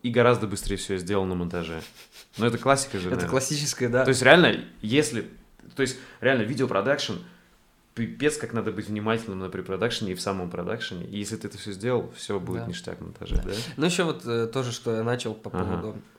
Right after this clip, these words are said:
Speaker 2: м, щас, щас же, э, в колористику я очень сильно ударился. Мне
Speaker 1: Мгм.
Speaker 2: капец как вставляет эта тема. Я ушел напрочь от монтажа. Я снимаю или крашу.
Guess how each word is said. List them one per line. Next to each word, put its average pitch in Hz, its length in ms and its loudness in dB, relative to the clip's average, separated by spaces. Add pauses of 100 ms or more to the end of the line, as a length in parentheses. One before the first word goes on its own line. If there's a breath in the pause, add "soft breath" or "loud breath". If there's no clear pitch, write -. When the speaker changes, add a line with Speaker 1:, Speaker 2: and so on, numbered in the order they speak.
Speaker 2:
м, 110 240 -10
щас, - 240 -4
щас 160 240 4
же, 147 120 0
э, 123 1000 0
в - 40 -20
колористику 143 520 0
я 123 80 2
очень 120 160 -6
сильно 107 220 -8
ударился. 104 340 -6
Мне 110 100 0
Speaker 1:
Мгм. 104 100 2
Speaker 2:
капец 110 460 0
как 110 160 -8
вставляет 113 440 -2
эта - 80 -20
тема. 131 220 0
Я 117 200 0
ушел 113 380 -2
напрочь 113 480 -6
от 135 100 -4
монтажа. 170 520 0 (260 loud breath)
Я 123 220 4
снимаю 120 640 0
или 135 180 -2
крашу. 113 440 -8